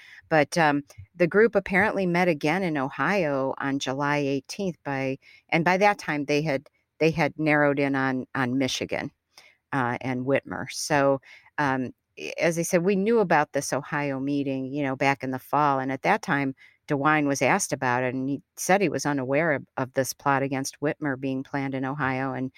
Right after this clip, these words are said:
he condemned it, of course. And then likewise on Tuesday, his spokesman, Dan Tierney, said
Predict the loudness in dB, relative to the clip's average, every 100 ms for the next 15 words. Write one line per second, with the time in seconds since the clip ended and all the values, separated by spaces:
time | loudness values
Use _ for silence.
0 | -18 -18 -6 -4 0 2 2 2 0 -2
1 | -4 0 0 2 -2 -6 -2 0 0 -2
2 | -6 -14 -20 _ _ 0 2 4 4 6
3 | 2 0 -2 -4 0 2 2 0 0 0
4 | 0 -4 -6 -4 -4 -4 -6 -4 -4 -4
5 | -2 -2 -2